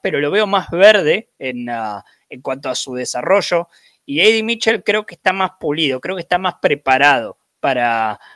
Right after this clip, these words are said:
para la N F L. Entonces, entre, en la disyuntiva, si se quiere, de los dos receptores Longhorns, me quedo con, ah, con Mitchell, que, de vuelta, creo que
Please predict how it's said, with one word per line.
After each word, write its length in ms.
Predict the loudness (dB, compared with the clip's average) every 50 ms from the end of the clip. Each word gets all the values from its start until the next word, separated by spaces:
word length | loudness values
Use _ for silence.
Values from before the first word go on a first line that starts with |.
| _ _ 0
para 200 | 2 4 4 6
la 160 | 6 6 4
N 200 | 4 2 0 -4
F 260 | -6 -6 -6 -6 -6
L. 220 | -6 -8 -8 -10
Entonces, 460 | -10 -8 -6 -6 -6 -6 -6 -8 -10 -8
entre, 600 | -8 -10 -8 -6 -4 -2 -2 -2 -2 -4 -6 -10 -16 -14
en 140 | -10 -6
la 80 | -4 -2
disyuntiva, 560 | -2 -2 -4 -6 -10 -8 -4 0 2 2 2
si 100 | 0 -2
se 100 | -6 -2
quiere, 220 | 2 4 6 6 6
de 80 | 4
los 140 | 4 2 0
dos 320 | 2 2 2 0 0 -4 _ -20 -20 -20 -20 _ _
receptores 500 | -14 -12 -12 -8 -4 0 2 2 2 2
Longhorns, 560 | 0 -2 -2 -2 -4 -4 -4 -4 -6 -10 -10
me 360 | -10 -10 -8 -6 -6 -6 -6 _
quedo 380 | 2 4 4 6 4 2 0 -2
con, 320 | -2 -2 -2 -2 -4 -6
ah, 140 | -8 -8 -10 _ _ _ _ _ _
con 220 | -8 -8 -6 -4
Mitchell, 460 | -4 -4 -2 0 2 2 2 0 -2 _ _ _ _ _
que, 440 | -4 0 2 4 4 4 2 -2 _
de 160 | -8 -2 0 0
vuelta, 340 | 2 2 0 0 -2 -2
creo 180 | -2 -2 -2 -2
que 200 | -4 -6 -8 _